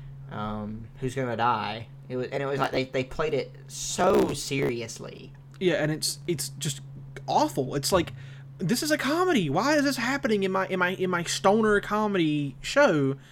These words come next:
Speaker 2: Uh, this is, this is not, this is bullshit. It's, it's awful.
Speaker 1: Yes. The whole show is fucking bullshit.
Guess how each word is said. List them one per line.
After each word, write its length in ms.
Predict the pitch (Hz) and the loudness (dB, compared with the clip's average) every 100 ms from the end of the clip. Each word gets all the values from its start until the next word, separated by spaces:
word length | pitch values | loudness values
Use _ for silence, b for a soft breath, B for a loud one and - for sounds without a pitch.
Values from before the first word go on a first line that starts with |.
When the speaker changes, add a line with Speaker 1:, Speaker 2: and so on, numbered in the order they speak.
| B B B B - | B B B B -16
Speaker 2:
Uh, 100 | - - | -16 -10
this 280 | 185 208 214 | 0 2 2
is, 160 | 247 180 | 0 -2
this 300 | 160 202 254 | -4 0 2
is 100 | 208 | 4
not, 320 | 208 208 220 | 4 4 2
this 140 | 220 | 2
is 80 | 240 | 4
bullshit. 500 | 339 427 - 151 - 139 | 4 4 4 -2 -2 -4
It's, 240 | 147 - - | -4 -4 -4
it's 140 | 208 | 0
awful. 260 | 226 494 - | 2 0 -2
Speaker 1:
Yes. 460 | - - - - - B B B B | -4 -4 -10 -12 -14 B B B B
The 60 | |
whole 180 | - 196 | 2 4
show 380 | 214 - 143 127 | 4 4 6 6
is 120 | 123 | 4
fucking 360 | - 120 139 120 | 0 -2 -2 -2
bullshit. 720 | 110 110 - 117 110 113 - | -2 -4 -6 -4 -4 -8 -14